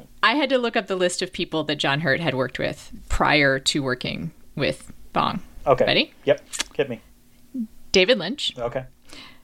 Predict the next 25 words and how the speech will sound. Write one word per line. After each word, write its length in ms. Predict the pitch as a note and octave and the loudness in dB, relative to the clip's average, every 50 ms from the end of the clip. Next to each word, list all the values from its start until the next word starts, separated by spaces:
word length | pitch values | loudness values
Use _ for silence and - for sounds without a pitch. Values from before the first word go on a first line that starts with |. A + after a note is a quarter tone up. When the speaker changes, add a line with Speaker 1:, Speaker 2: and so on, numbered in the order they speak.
| _ - _ _ | _ -20 _ _
Speaker 1:
Ridley 440 | - - D3+ D#3 E3 E3 F#3 A3 | -10 -4 0 2 2 4 2 0
Scott. 320 | A3 - - G#3 A3 - - - | 0 -2 -4 -4 -4 -6 -6 -10
Speaker 2:
Whoa. 480 | F2+ F2 F2 F2+ G#2+ A3 - E2+ - - - - - - - - - - | -12 -10 -6 -4 -4 -2 -4 -4 -8 -14 -20 -20 -20 -20 -18 -14 -4 0
Speaker 1:
Alan 300 | D3 C#3+ D3 D#3+ F3 G#3+ | 0 2 2 0 2 2
Parker. 440 | - D#4 F4 F4+ - E4 E4 - - - | 2 2 2 0 -4 -6 -8 -8 -10 -16
Speaker 2:
Uh-huh. 460 | A3 - - F#2+ F#2+ - - G#3 B3+ | -20 -20 -18 -18 -18 -16 -10 -6 -2
Speaker 1:
John 200 | - - C#3+ D#3+ | 0 2 2 2
Huston. 460 | - A3 B3 C4 - - D4 C#4+ D4+ D#4 | 2 0 0 0 0 2 2 2 2 2
Speaker 2:
Oh, 40 | D4+ | -2
my. 220 | - - - F#3+ - | -2 -4 -6 -8 -8
Speaker 1:
Sam 260 | - - - D3+ D3 | -6 0 0 0 2
Peckinpah. 600 | D3 - G#3+ A3 - A#3+ A#3+ - C4+ A#3 A#3 A#3 A#3 | 4 2 2 4 2 0 2 4 4 4 4 4 6
Speaker 2:
Whoa. 160 | C3 F3+ G#3+ | 6 4 4
Speaker 1:
Stephen 360 | - - - A#3 C4+ G4 F#4 E4+ | 4 2 2 2 2 2 0 -2
Frears. 540 | - - A3 F#3+ F3+ F3+ F3+ F3+ F#3+ - | 0 2 4 6 8 6 6 4 2 0
Speaker 2:
Wow. 140 | - G#3 G3 F#3 D#3+ | -4 -6 -6 -8 0
Speaker 1:
Gus 260 | - G#3+ C#4 G#4 - | 4 4 4 4 4
Van 220 | - F4+ E4+ E4+ E4+ | 2 2 2 4 2
Sant. 420 | - - B3 F3+ E3+ F3+ F#3 - - - - _ - | 2 2 4 4 4 2 0 -6 -12 -18 -20 _ -6
Jim 260 | C3 - D#3+ F3+ G#3 | 0 2 4 4 6
Jarmusch. 560 | G#3+ C#4 C#4 C#4 C4 A#3+ A#3+ A#3+ A#3 - - - _ - | 6 6 6 6 6 6 6 6 4 0 -6 -10 _ -14
Speaker 2:
Hmm. 160 | A2+ A2 A2 | -14 -12 -10
Speaker 1:
Robert 420 | E3+ C#3+ D#3 D#3+ G#3+ B3 C#4+ C4+ | -4 2 4 4 6 6 4 2
Zemeckis. 520 | - - A3+ A3+ A3 A3 A3 G#3+ G#3+ - - | 2 2 2 2 2 2 0 -2 -2 -4 -8
Speaker 2:
Uh-huh. 120 | A#2 C3+ | -10 -12